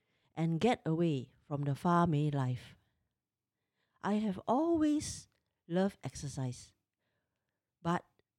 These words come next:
it wasn't until recently when my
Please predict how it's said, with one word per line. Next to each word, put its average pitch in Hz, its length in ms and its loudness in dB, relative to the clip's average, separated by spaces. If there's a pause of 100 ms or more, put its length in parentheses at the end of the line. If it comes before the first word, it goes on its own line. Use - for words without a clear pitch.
(180)
it 233 100 -4
wasn't 277 360 2
until 226 260 2
recently 208 640 2
when 175 480 0 (420)
my 156 680 -2